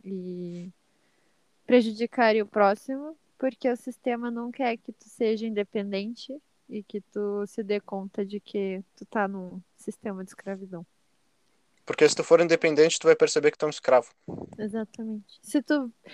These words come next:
Speaker 1: Porque quando tu é independente, tu sabe o poder que tu tem. E o governo não quer que tu tenha consciência da tua força e do teu poder. Ele quer te deixar escravo e prepoten-, prepotente? Não. Impotente.
Speaker 2: Sim.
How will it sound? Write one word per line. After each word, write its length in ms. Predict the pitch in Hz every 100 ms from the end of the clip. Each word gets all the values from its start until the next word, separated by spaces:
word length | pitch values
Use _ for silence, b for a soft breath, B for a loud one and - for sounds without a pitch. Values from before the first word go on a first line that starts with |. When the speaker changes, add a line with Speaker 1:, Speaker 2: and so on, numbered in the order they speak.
| B B B
Speaker 1:
Porque 240 | 294 320 330
quando 240 | 349 330
tu 60 | 359
é 60 |
independente, 1080 | 330 311 - 277 262 240 247 370 415 - 294 _
tu 180 | 277 269
sabe 540 | - 254 254 262 294
o 220 | 294 285
poder 420 | - 277 254 254
que 80 | 277
tu 140 | _ -
tem. 240 | 311 320 _ _ _
E 280 | 220 233 240
o 120 | 233
governo 400 | 226 226 226 226
não 160 | 233 240
quer 180 | - 254
que 100 | _ -
tu 160 | 202 190 _ _ -
tenha 180 | 202
consciência 580 | 196 214 214 208 196 -
da 120 | 190 185
tua 140 | 190 185 _
força 400 | 185 185 - 208
e 40 |
do 120 | 185
teu 160 | 185 180
poder. 300 | _ 185 185 185
Ele 160 | 190 202
quer 180 | 202
te 160 | 190 -
deixar 380 | 196 196 - 202
escravo 640 | - - 214 202 220 226
e 300 | 226 208 196 _ _ _ _ _
prepoten-, 720 | 240 226 233 - 233 214 208 -
prepotente? 640 | 196 - - 233 269 - _ _
Não. 220 | 180 165 _ -
Impotente. 800 | 320 262 - 175 147 - -
Speaker 2:
Sim. 40 | -